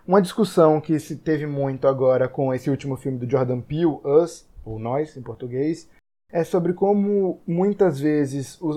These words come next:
os filmes de terror tratam sobre o medo do outro, e esse filme, que a gente pode depois falar um pouco mais sobre, sobre a sinopse ou qualquer coisa assim, esse filme trata sobre o medo de nós mesmos, assim, sabe? Como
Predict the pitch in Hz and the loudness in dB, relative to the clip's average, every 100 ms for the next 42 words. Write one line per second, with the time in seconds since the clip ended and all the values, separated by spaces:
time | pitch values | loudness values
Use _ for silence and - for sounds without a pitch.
0 | 151 151 147 143 135 160 151 151 156 143 | -4 -2 -2 -4 -6 -4 -2 0 2 4
1 | 147 139 151 139 135 139 135 127 120 123 | 2 2 2 2 0 -2 -2 -2 -4 -4
2 | 170 165 156 185 - 254 - _ _ _ | 4 6 8 6 0 -6 -8 _ _ _
3 | 175 185 190 202 - 170 180 196 233 - | 2 4 4 -8 -4 2 4 2 -2 -6
4 | 135 131 127 - 135 127 135 135 - 135 | -4 -2 -4 -4 -4 -2 0 0 0 2
5 | 135 139 139 127 127 131 143 135 135 120 | 2 2 0 0 0 2 2 2 0 2
6 | 127 127 120 131 127 120 117 139 127 139 | 2 2 0 -4 0 0 0 -4 -2 -2
7 | 139 139 143 135 139 139 131 165 170 - | -2 -4 -4 -2 -2 -2 -4 -6 -10 -12
8 | - - 175 202 190 190 196 175 170 190 | -10 0 2 2 -2 -2 0 2 2 2
9 | 185 185 175 190 190 180 _ - 160 165 | 0 0 0 0 -2 -6 _ -6 2 2
10 | 165 160 175 190 196 175 170 127 120 113 | 2 2 6 6 4 4 4 2 -6 -8
11 | - 110 104 120 123 120 - 131 151 156 | -10 -14 -8 -4 -4 -6 -6 -4 0 0